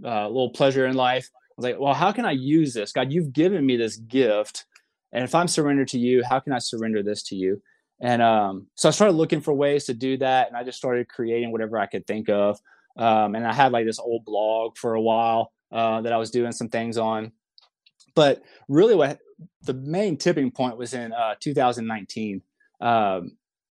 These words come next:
I had just gotten back. It was around May of two thousand nineteen. I just got back from a mission trip to Guyana in South America, where I was teaching, uh, there as part of a group. And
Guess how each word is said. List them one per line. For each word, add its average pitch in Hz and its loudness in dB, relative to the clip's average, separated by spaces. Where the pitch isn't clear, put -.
I 123 4
had 127 4
just 160 2
gotten 139 4
back. 123 0
It 139 2
was 131 -2
around 135 -4
May 123 -4
of 110 -10
two 143 -6
thousand 123 -2
nineteen. 117 -6
I 110 -2
just 131 -4
got 139 0
back 127 0
from 120 -4
a 107 -4
mission 117 -2
trip 110 -2
to 113 -4
Guyana 110 -2
in 101 -6
South 110 0
America, 107 -2
where 113 4
I 110 4
was 110 0
teaching, 120 0
uh, 110 2
there 120 6
as 110 0
part 123 2
of 110 2
a 107 0
group. 120 2
And 113 2